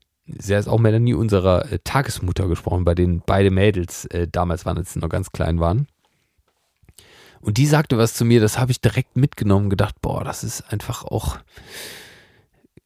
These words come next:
heutzutage vielleicht wichtiger denn je, ein schöner Gedanke, um den jetzt mit in die Weihnachtstage zu nehmen. Und zwar hat sie gesagt, äh, weil ich gesagt habe, es war wieder total schön, dann hat sie gesagt,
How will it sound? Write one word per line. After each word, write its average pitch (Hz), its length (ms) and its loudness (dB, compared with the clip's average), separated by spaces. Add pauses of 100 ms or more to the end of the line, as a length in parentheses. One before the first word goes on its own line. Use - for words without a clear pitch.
(120)
heutzutage 127 640 2
vielleicht 110 320 2
wichtiger 117 360 4
denn 104 200 2
je, 113 320 4
ein 107 120 -4
schöner 135 760 4 (140)
Gedanke, 113 800 2
um 104 200 0
den 113 200 4
jetzt 104 240 0
mit 113 200 2
in 110 120 -4
die 101 140 2
Weihnachtstage 95 640 -2
zu - 160 -8
nehmen. - 240 -6 (680)
Und - 140 -4
zwar 117 160 2
hat 117 100 -2
sie 107 80 -4
gesagt, 104 500 -2 (1200)
äh, 98 120 4
weil 101 160 2
ich 107 100 -6
gesagt 104 280 4
habe, 90 80 4
es 90 140 0
war 95 140 4
wieder 92 180 2
total 92 240 2
schön, 110 180 2
dann 98 100 4
hat 101 80 0
sie - 60 -8
gesagt, 101 460 0